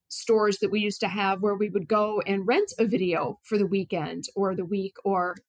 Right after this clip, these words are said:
you know, pay our delinquent late fees. But now we have those online platforms that we do. And those are the types of organizations that have embraced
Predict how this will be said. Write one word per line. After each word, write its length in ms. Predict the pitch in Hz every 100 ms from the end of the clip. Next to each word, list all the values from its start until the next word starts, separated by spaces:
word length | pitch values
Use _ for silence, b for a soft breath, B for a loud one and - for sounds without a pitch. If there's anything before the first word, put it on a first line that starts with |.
| _
you 80 | 196
know, 240 | 170 156 -
pay 140 | 240 214
our 180 | 190
delinquent 440 | 185 196 196 220 165
late 240 | 190 175
fees. 320 | - 143 - - b b b -
But 140 | 226
now 300 | 240 349 359
we 180 | 285 269
have 400 | - 202 185 196 - B B 262 -
those 240 | 240 220 -
online 400 | 226 220 240 440
platforms 800 | 294 214 185 202 180 170 190 - 180
that 160 | 202 180
we 120 | 202
do. 240 | 170 190 147
And 160 | 220 202
those 320 | 254 339 381
are 80 | 381
the 80 | 269
types 340 | 254 233 -
of 140 | 233 196
organizations 880 | 220 214 196 180 208 226 208 190 -
that 220 | 190 170
have 160 | - 190
embraced 680 | 208 170 214 233 247 - -